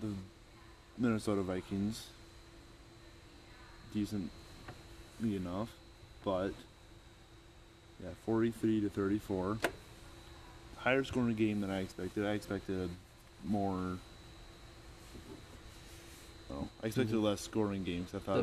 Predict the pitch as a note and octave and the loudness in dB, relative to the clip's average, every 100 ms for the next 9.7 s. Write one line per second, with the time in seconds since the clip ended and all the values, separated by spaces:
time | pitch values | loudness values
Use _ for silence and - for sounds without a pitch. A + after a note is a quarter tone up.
0 | F#2 G#2 G2 F#2+ G2 G2 F2 G#2 G2+ G2 | 4 0 2 2 2 0 0 0 2 0
1 | - F#2 F#2 F#2 F2+ - - B2 A#2+ A#2+ | -2 0 2 2 -2 -6 0 4 4 4
2 | A#2 A#2 G#2+ G#2 G2+ G2 F2 - - - | 4 4 2 2 2 0 -2 -12 -16 -12
3 | - C3+ D3 C#3+ B2 A2 - - - B2+ | 6 8 8 6 6 4 -4 -8 4 6
4 | A#2 B2 A#2+ A2 B2+ B2 A#2+ A#2 G#2+ A#2 | 8 6 4 6 6 6 6 6 4 2
5 | A2 - A#2 A2+ G#2+ A2 A2+ A2 A2 - | 2 4 6 6 4 2 2 0 0 0
6 | A#2+ A2 - A2+ - A#2 A2+ A2+ A2 A2 | 2 2 2 0 2 4 4 6 6 6
7 | A2 G#2+ - - - - - - B2+ A#2 | 2 0 -2 -10 -18 -18 -10 2 4 4
8 | - A#2 A2 A2 A2 A2+ A#2 - - - | 4 4 6 6 6 4 0 -4 -6 2
9 | A#2+ - A#2+ A#2 A2+ A#2 A#2 | 2 2 2 4 2 2 2